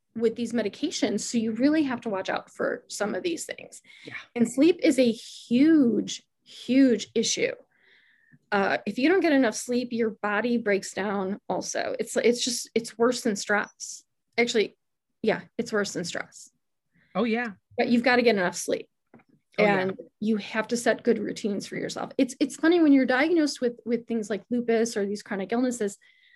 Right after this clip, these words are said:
Speaker 1: how you have to restructure your life. And with, and I, and I'm gonna keep repeating it with lupus. This is an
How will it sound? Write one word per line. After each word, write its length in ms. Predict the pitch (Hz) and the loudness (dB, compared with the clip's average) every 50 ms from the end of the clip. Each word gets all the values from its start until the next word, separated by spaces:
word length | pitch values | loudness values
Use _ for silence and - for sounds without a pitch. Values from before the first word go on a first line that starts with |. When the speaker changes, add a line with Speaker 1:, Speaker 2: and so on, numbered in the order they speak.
| _ | _
Speaker 1:
how 100 | - 247 | -4 0
you 140 | 247 240 226 | 0 2 0
have 240 | 233 - 247 254 247 | 0 -2 -4 -4 -2
to 120 | - 269 | -2 -2
restructure 560 | 240 240 226 - - - 226 208 - - 220 220 | 0 0 0 -2 -2 -4 -6 -6 -6 -6 -6 -4
your 200 | 226 - - 220 | -4 -4 -4 -2
life. 440 | - - - - 202 - - - - _ _ _ _ _ _ _ _ _ _ _ _ _ _ - | -2 -4 -4 -6 -8 -10 -12 -16 -20 _ _ _ _ _ _ _ _ _ _ _ _ _ _ 2
And 180 | 233 233 240 | 2 4 4
with, 180 | 226 233 233 - - | 4 2 2 2 0
and 100 | 247 254 | 0 2
I, 140 | 240 - - | 0 0 0
and 100 | 254 247 | 0 2
I'm 120 | 254 262 | 2 2
gonna 120 | 247 240 262 | 2 2 -2
keep 220 | 254 - 285 269 | -2 -2 -4 -2
repeating 360 | 254 262 254 - 277 277 269 269 | -2 -4 -2 2 4 4 4 4
it 100 | - 214 | 2 0
with 100 | 247 247 | -2 -2
lupus. 340 | 262 269 254 214 202 - - - | -2 -2 -2 -4 -4 -6 -8 -8
This 180 | 208 247 240 262 | -6 -4 0 0
is 140 | 285 262 320 | 2 4 4
an 100 | 294 | 2